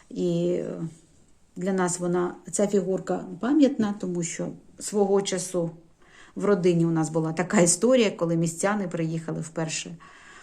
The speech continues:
м, в село, ну, майже вперше, і там зустрілися з гусаком, і це запам'яталося дуже.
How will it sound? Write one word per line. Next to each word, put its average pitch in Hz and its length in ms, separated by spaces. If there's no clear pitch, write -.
м, 165 220
в 156 40
село, 196 640
ну, 208 120
майже 156 320
вперше, 165 500
і - 80
там 202 220
зустрілися 165 580
з 160 60
гусаком, 165 600
і 156 40
це 175 280
запам'яталося 220 920
дуже. 175 300